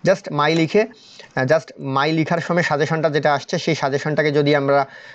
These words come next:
এখান থেকে পিক করি, তাহলেই অটোমেটিক্যালি ইম্পোর্ট হয়ে যাচ্ছে। তো এই ওয়েব স্ট্রম করে কি? প্রচুর পরিমাণে কোড সাজেস্ট করে। তাতে করে হবে কি? আমাদের সময় বেঁচে যাবে, খুব দ্রুত আমরা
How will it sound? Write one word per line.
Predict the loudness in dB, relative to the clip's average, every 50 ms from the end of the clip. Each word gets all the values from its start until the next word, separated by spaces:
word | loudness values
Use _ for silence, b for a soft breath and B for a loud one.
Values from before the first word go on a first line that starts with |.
| B B
এখান | -2 -2 0 0
থেকে | 0 0 -2
পিক | 0 0 -2 -2 0
করি, | 0 2 2 2
তাহলেই | 2 0 0 2 2 2
অটোমেটিক্যালি | 2 2 0 -2 -2 -2 -2 0 0 -2
ইম্পোর্ট | 0 0 -2 -2 -2
হয়ে | -2 -2 -2 0
যাচ্ছে। | -2 -4 -6 -10 -12 -12 -12 B B B B B B B B B B B
তো | 2 2 4 4
এই | 4 4 4
ওয়েব | 4 6 6 4
স্ট্রম | 2 2 0 -2 2
করে | 2 2 2 2
কি? | 0 0
প্রচুর | 0 2 2 2 2 2
পরিমাণে | 2 2 2 2 2 2 0
কোড | 0 0 -2 -2 -2 -6 -6 -4
সাজেস্ট | -4 0 0 -2 -2 -4 -8
করে। | -8 -6 -6 -6 -6 -4
তাতে | -4 -2 -2 -2
করে | 0 2 2 2
হবে | 0 0 0 -2
কি? | 0 2 2
আমাদের | 2 2 2 0 0
সময় | 0 0 0 0 2 2
বেঁচে | 0 0 0 0
যাবে, | 0 2 0 0
খুব | -2 -2 -2 2
দ্রুত | 2 2 2 4 2
আমরা | 2 2 2 2 0 0